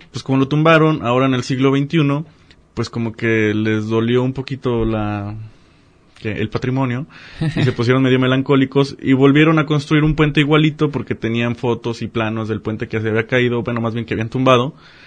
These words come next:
Speaker 1: pero ahora para hacerlo con accesibilidad universal, porque obviamente aquel puente en el siglo veinte, a principios del veinte, no se usaban las rampas para discapacitados, y lo que hicieron fue adaptarle un elevador,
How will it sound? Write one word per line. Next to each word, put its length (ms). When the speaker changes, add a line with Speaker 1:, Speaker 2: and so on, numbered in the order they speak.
Speaker 1:
pero 180
ahora 180
para 160
hacerlo 280
con 120
accesibilidad 500
universal, 480
porque 180
obviamente 360
aquel 200
puente 360
en 100
el 120
siglo 300
veinte, 260
a 60
principios 500
del 120
veinte, 280
no 120
se 100
usaban 260
las 100
rampas 360
para 140
discapacitados, 760
y 20
lo 120
que 80
hicieron 200
fue 120
adaptarle 320
un 80
elevador, 440